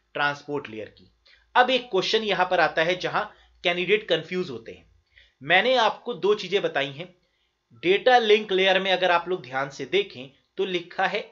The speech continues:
एरर का डिटेक्शन और एरर का करेक्शन, लेकिन अगर ट्रांसपोर्ट लेयर में आप देखें तो यहां लिखा है एरर की रिकवरी।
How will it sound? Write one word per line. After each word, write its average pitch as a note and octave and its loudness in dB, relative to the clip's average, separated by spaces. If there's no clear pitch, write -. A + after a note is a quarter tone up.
एरर D3+ 0
का F3 2
डिटेक्शन C#3+ -4
और G#3 0
एरर C#3+ -2
का F#3 -2
करेक्शन, C#3+ -4
लेकिन F#3+ 0
अगर A3 2
ट्रांसपोर्ट F#3 -4
लेयर F#3+ 2
में F3+ -4
आप D#3+ 2
देखें D3+ -4
तो F#3 -8
यहां D3 -6
लिखा C#3+ -12
है - -6
एरर C3 -2
की G3 -8
रिकवरी। C3 -6